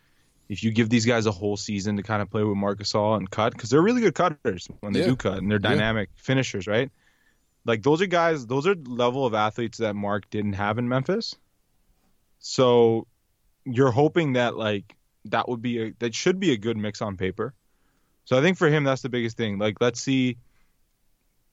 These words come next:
Speaker 1: if he declines, what he declines at, <laughs> and where it's at. But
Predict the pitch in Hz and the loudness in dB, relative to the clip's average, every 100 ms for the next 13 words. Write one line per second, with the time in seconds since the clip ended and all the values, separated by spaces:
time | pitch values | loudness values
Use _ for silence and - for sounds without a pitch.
0 | _ _ - 120 131 117 110 110 117 123 | _ _ -6 -2 0 0 -2 -2 0 -2
1 | 135 - _ 95 101 104 117 - 117 117 | -4 -10 _ -4 -2 0 -2 0 2 2
2 | 120 117 120 107 95 113 113 113 104 117 | 2 2 2 0 -2 2 6 6 4 2
3 | 131 139 117 104 101 | 2 0 0 0 -2